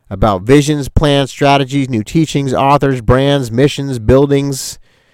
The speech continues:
teams, and heresies. <laughs> Ooh. Just start being the heart, the hands, the voice, the compassion of the body of Christ. I agree with that. I think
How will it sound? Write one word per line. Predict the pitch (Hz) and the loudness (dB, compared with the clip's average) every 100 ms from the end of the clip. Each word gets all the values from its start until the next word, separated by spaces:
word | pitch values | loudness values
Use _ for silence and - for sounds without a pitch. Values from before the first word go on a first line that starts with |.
| _ _ - | _ _ -16
teams, | - 160 160 156 139 131 | -2 2 2 0 -2 -6
and | 131 123 110 - | -2 -2 -2 -10
heresies. | - 143 160 147 - 113 92 90 - - | -6 0 2 2 0 -2 -2 -6 -6 -6
<laughs> | - | -4
Ooh. | 147 123 113 107 104 92 85 78 - _ - - _ | -2 -2 -2 -4 -4 -4 -6 -10 -12 _ -20 -20 _
Just | 165 165 | -4 -2
start | 156 170 143 | 0 0 2
being | 151 160 151 | 0 0 0
the | 127 | -2
heart, | 120 170 139 - _ _ _ - | 4 6 4 0 _ _ _ -6
the | 127 | -2
hands, | 165 170 139 110 | 0 0 -2 -4
the | 117 | 0
voice, | 147 160 135 | 6 6 4
the | - | -4
compassion | 113 113 131 135 - 110 92 _ _ _ _ _ | -8 -2 0 0 -2 -8 -10 _ _ _ _ _
of | - 95 | -8 -4
the | 90 | 0
body | 98 98 87 | 2 2 -2
of | 85 | -6
Christ. | - 80 67 - _ | -6 -6 -6 -16 _
I | 135 151 | 2 2
agree | 127 113 | 0 -2
with | 95 85 | -4 -4
that. | 82 - _ - | -10 -14 _ -8
I | 113 | -8
think | 120 123 110 - | -4 -4 -4 -10